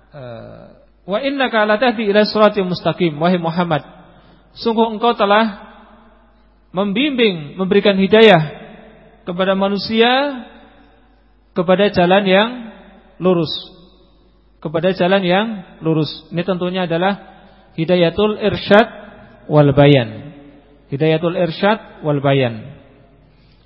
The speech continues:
Maka beliau telah memberikan hidayah, memberikan petunjuk,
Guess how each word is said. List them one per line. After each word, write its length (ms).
Maka 260
beliau 300
telah 560
memberikan 340
hidayah, 480
memberikan 400
petunjuk, 420